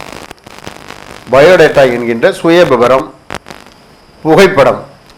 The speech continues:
இமெயில் ஐ டி, WhatsApp நம்பர் ஆகியவற்றை அனைத்தையும் எங்களிடத்தில் எடுத்து வந்து எங்களிடத்தில் பதிவு செய்ய வேண்டும். பதிவு செய்த பின்னர் சரிபார்க்கப்பட்ட, நாங்கள் வைத்திருக்கும் சரிபார்க்கப்பட்ட வரன்களை,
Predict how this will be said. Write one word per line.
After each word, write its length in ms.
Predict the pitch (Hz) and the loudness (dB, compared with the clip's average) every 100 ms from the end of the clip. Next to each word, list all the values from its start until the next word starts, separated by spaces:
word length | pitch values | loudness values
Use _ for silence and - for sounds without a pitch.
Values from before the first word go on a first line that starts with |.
| _ _ _ _ _ _ 135 | _ _ _ _ _ _ -6
இமெயில் 360 | 165 185 185 147 | -2 2 2 4
ஐ 180 | 127 | 2
டி, 240 | 123 110 110 - _ - 117 | 0 -4 -10 -20 _ -8 0
WhatsApp 440 | 151 165 - - | 0 0 -4 -4
நம்பர் 320 | 123 117 110 - - - - | -6 -4 -6 -10 -20 -20 -4
ஆகியவற்றை 840 | - 175 196 175 147 127 156 196 - - - - | 0 2 4 2 2 0 0 0 -4 -14 -16 -8
அனைத்தையும் 720 | 113 147 190 190 175 175 220 - - _ _ _ _ _ | -2 0 0 0 0 0 -2 -10 -20 _ _ _ _ _
எங்களிடத்தில் 560 | 131 139 135 135 147 135 | -6 -2 -2 -2 -2 -2
எடுத்து 260 | 117 - 120 | -4 -6 -6
வந்து 400 | 110 110 170 - - _ _ - | -6 -6 -8 -10 -20 _ _ -10
எங்களிடத்தில் 540 | 127 135 123 117 160 160 | -4 -2 -2 -2 -4 -2
பதிவு 280 | 131 165 | -2 -2
செய்ய 220 | 143 117 101 | -4 -6 -6
வேண்டும். 260 | 87 101 - _ _ _ _ _ _ _ - | -8 -14 -20 _ _ _ _ _ _ _ 0
பதிவு 400 | 147 190 247 214 | 2 2 0 2
செய்த 280 | 196 175 | 2 2
பின்னர் 440 | 170 143 143 131 - - - _ _ _ _ - | 0 -2 0 -2 -2 -10 -20 _ _ _ _ -4
சரிபார்க்கப்பட்ட, 800 | 151 165 202 202 185 180 165 151 | 0 2 2 2 2 0 0 0
நாங்கள் 360 | 123 131 151 147 | 0 0 0 0
வைத்திருக்கும் 560 | 131 135 139 127 185 202 | 0 0 -2 -4 -6 -4
சரிபார்க்கப்பட்ட 720 | 135 160 180 180 175 151 143 | -2 2 0 0 -2 -2 -2
வரன்களை, 540 | 123 123 127 113 107 | 0 0 0 -4 -6